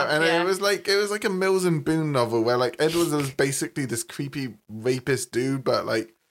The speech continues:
Speaker 2: dumbed
Speaker 1: Jeez.
Speaker 2: down for, like, young adults, so there wasn't any rape, but he was still, like,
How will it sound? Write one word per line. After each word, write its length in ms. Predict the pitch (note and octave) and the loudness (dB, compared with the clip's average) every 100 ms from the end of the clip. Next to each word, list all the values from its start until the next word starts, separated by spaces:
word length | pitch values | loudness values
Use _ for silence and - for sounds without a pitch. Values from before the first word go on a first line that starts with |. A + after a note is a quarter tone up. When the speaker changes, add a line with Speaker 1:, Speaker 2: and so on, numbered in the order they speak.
| _ _ | _ _
Speaker 2:
dumbed 260 | - C3 B3+ | 0 2 2
Speaker 1:
Jeez. 80 | D4 | 2
Speaker 2:
down 320 | C3+ C#3 C#3+ | 4 4 2
for, 100 | C3+ | 0
like, 240 | B2+ A#2+ A2+ | 0 0 0
young 240 | A#2 A#2 | 0 2
adults, 420 | A2+ A#2+ C3 B2 | 0 2 2 0
so 100 | G3+ | -2
there 100 | F3 | 0
wasn't 240 | A2+ A#2+ A2 | 0 0 0
any 160 | A2+ | -2
rape, 320 | G#2 A2 A#2 | 0 -2 -2
but 120 | - F#2+ | -4 -6
he 60 | |
was 140 | G2+ A2 | -6 -2
still, 140 | A#2 | -2
like, 360 | A2 G#2 F#2 | 2 0 -2